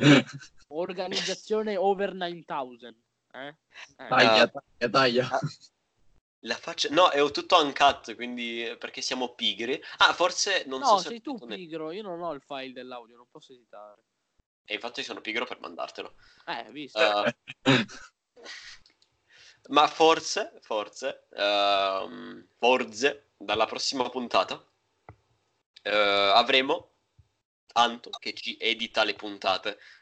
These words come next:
Speaker 3: quindi
Speaker 1: Wow.
Speaker 3: faremo puntate più lunghe e voi avrete puntate più corte. Cioè, nel senso, sempre di
Speaker 1: Mi
Speaker 3: trenta
Speaker 1: sembra,
Speaker 3: minuti,
Speaker 1: mi,
Speaker 3: ma
Speaker 1: mi sembra lo Stato, paghi di più, però ti diamo una
Speaker 3: <laughs>
Speaker 1: protezione. Cazzo, uguale.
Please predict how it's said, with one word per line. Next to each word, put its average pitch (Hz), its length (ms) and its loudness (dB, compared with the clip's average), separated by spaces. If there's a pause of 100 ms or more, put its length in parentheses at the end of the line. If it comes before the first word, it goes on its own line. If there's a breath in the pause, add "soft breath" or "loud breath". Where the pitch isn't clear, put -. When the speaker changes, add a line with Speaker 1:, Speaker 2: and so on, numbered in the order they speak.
(100)
Speaker 3:
quindi 104 540 -2
Speaker 1:
Wow. - 960 -12 (220)
Speaker 3:
faremo 139 380 4
puntate 143 460 -4
più 147 220 -4
lunghe 147 640 -4
e 110 240 -6
voi 113 280 -4
avrete 104 520 -6
puntate 104 680 -8
più 98 260 -6
corte. 85 500 -8 (1080 loud breath)
Cioè, - 120 2
nel 107 140 4
senso, 107 360 0 (540)
sempre 131 320 -4
di 123 100 -8
Speaker 1:
Mi 117 40 -6
Speaker 3:
trenta 120 280 -2
Speaker 1:
sembra, 135 200 0
Speaker 3:
minuti, 120 240 -2
Speaker 1:
mi, 113 80 -8
Speaker 3:
ma 107 200 2
Speaker 1:
mi 107 40 -4
sembra 220 420 -4
lo 220 100 -2
Stato, 160 520 -6
paghi 185 300 -6
di 190 100 -12
più, 254 380 -10
però 185 240 -8
ti - 160 -4
diamo 180 260 0
una 202 80 -2
Speaker 3:
<laughs> - 0 -
Speaker 1:
protezione. 120 720 -20 (120)
Cazzo, 220 600 -8
uguale. 131 640 -10